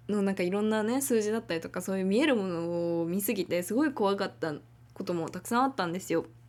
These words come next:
だけど、こっち来て、なんか自分自身、このYouTuberとしての私じゃなく、自分自身、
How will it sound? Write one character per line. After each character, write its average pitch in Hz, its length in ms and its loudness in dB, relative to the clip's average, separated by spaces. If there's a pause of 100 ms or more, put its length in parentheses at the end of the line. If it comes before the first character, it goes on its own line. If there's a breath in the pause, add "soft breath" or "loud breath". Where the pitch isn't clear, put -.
(320)
だ 220 140 0
け 226 120 2
ど、 202 280 2 (260 loud breath)
こ 220 120 -2
っ - 20 -12
ち 285 140 2
来 - 80 -12
て、 208 400 2
な 190 80 -6
ん - 20 -4
か 190 80 -2
自 185 160 0
分 302 320 2
自 311 300 2
身、 220 180 0 (540)
こ 269 100 2
の 277 220 2 (240 loud breath)
YouTuber 311 440 4
と 240 120 0
し 233 40 -4
て 247 80 -2
の 214 100 2
私 196 240 -4
じ 220 60 -2
ゃ - 40 0
な 226 100 0
く、 190 120 -4
自 196 180 0
分 339 240 2
自 359 80 2
身、 208 340 -2